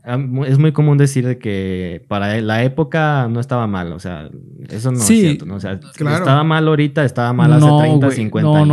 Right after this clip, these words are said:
Speaker 2: no, no, es, no,
Speaker 1: Estaba
Speaker 2: no,
Speaker 1: mal.
Speaker 2: güey.
Speaker 1: El
Speaker 2: No, no.
Speaker 1: contexto histórico es distinto, pero no dije que estaba mal.
Speaker 2: Es que el decir mal, güey, ya estás poniendo cuestiones morales a un contexto histórico.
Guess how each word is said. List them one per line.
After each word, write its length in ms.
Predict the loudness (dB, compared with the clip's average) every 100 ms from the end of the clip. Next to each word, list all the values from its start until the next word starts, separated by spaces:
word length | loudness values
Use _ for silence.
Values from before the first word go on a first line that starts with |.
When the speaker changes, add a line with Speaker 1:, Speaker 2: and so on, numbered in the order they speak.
| 2
Speaker 2:
no, 160 | 0 -2
no, 60 | -2
es, 100 | 2
no, 140 | 2
Speaker 1:
Estaba 340 | 2 2 2
Speaker 2:
no, 60 | 2
Speaker 1:
mal. 140 | 2
Speaker 2:
güey. 140 | 0 -2
Speaker 1:
El 80 | 0
Speaker 2:
No, 60 | 2
no. 60 |
Speaker 1:
contexto 280 | 4 2 0
histórico 320 | -2 -2 0 0
es 80 |
distinto, 600 | 0 0 0 0 -2 -6 -6
pero 120 | -4
no 120 | -2
dije 240 | -2 -2 -4 -6
que 80 | -8
estaba 320 | -8 -8 -8
mal. 220 | -10 -10 -2
Speaker 2:
Es 160 | 0
que 120 | 2
el 60 | 2
decir 260 | 2 4 4
mal, 240 | 6 4
güey, 360 | 2 0 -2 -2
ya 140 | 0
estás 220 | 2 0
poniendo 480 | 0 0 2 2 2
cuestiones 360 | 0 -2 0 0
morales 440 | 0 0 0 0
a 40 |
un 60 | 0
contexto 380 | 0 0 -2 -4
histórico. 540 | -4 -2 -2 -4 -14